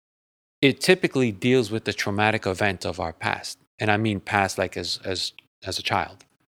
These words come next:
And so typically that's where guilt stems from. The, the, it, it's, it stems from them. Or being with someone, you know, and any, I mean, we've, and A V sees this a lot, you know, being in a,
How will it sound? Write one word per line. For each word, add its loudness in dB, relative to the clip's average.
And 0
so 4
typically 0
that's 2
where 4
guilt 0
stems -2
from. -8
The, 6
the, 0
it, 2
it's, -2
it -6
stems 2
from -2
them. 6
Or 10
being 8
with 6
someone, 2
you 2
know, 6
and 4
any, 4
I 6
mean, 2
we've, 0
and -4
A 2
V 0
sees -2
this -4
a 2
lot, 4
you 2
know, 6
being 4
in 2
a, 2